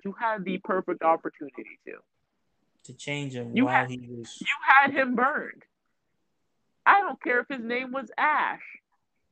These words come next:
Speaker 1: and his intro was ashes floating to the center of the ring, the lights going out, and then him appearing. I don't even care. You had the opportunity to change his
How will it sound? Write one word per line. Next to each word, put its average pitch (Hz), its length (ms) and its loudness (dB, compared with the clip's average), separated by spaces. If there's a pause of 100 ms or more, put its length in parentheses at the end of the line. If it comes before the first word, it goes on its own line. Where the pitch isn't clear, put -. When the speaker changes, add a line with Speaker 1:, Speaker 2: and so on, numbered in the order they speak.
(800)
Speaker 1:
and 226 180 0
his 254 200 -6
intro 240 540 -4 (360)
was 214 220 -4
ashes 240 580 6
floating 214 320 -4
to 233 120 -8
the 214 60 -8
center 233 260 -4
of 226 40 -2
the 208 120 -2
ring, 214 260 0
the 180 80 -6
lights 214 260 -2
going 185 260 -4
out, 175 140 -8
and 185 80 -8
then 202 140 -6
him 196 100 -4
appearing. 185 460 -4 (120)
I 330 140 2
don't 233 160 -6
even 233 200 -12
care. 151 340 -4 (2750)
You 285 280 2
had 254 300 2
the 196 140 -2
opportunity 196 680 -2
to 165 100 0
change 165 280 -4
his 151 100 -10